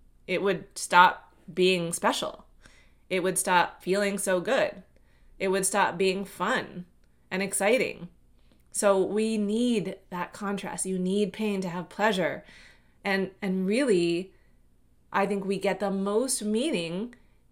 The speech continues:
through the painful emotions and the challenging situations and the suffering.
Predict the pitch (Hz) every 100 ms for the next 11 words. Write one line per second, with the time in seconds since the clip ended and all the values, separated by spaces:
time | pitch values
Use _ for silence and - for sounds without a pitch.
0 | _ - 180 196 208 214 220 - _ _
1 | 190 190 185 180 180 175 165 165 - 180
2 | 175 185 190 175 170 175 180 180 175 -
3 | - 196 196 180 180 185 190 185 180 185
4 | 180 196 180 175 185 175 185 - 214 185
5 | 160 151